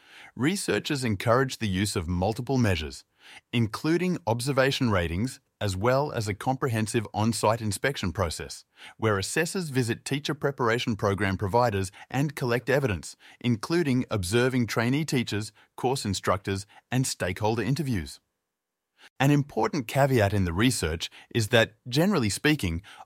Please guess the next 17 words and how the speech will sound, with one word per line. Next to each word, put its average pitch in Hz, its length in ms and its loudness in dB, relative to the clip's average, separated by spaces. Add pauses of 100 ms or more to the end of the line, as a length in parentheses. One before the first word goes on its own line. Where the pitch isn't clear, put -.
(120)
only 196 340 4
a 170 80 2
minority 123 720 6
of 98 100 4
I 113 140 8
T 110 300 0
E - 20 4
programs 90 600 0 (240)
appear 151 360 0
to - 120 -2
have 120 160 2
a 107 40 -2
significant 113 800 0
effect 104 340 0
on 92 120 2
teachers' 127 380 0
effectiveness, 90 720 -2